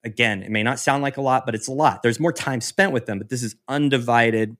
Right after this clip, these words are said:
How are you? What are your challenges? And then what you really have to do is get rid of the time thing and think, "Okay, so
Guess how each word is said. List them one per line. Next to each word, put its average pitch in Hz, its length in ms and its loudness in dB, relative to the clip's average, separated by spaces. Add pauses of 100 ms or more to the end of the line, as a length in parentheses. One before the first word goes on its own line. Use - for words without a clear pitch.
(120)
How 123 540 2
are 107 320 2
you? 98 640 -4
What 113 340 -2
are 101 180 2
your 98 260 -4
challenges? 101 640 -10 (140)
And 147 180 4
then 175 260 4 (160)
what 160 180 0
you 156 140 2
really 160 320 4
have 151 260 0
to 147 80 0
do 139 180 2
is 123 120 0
get 143 180 -2
rid 147 160 4
of 139 160 2
the 107 180 -6 (100)
time 165 680 2
thing 208 480 0 (220)
and 135 120 -4
think, 143 240 -2
"Okay, 143 220 0
so 143 160 -2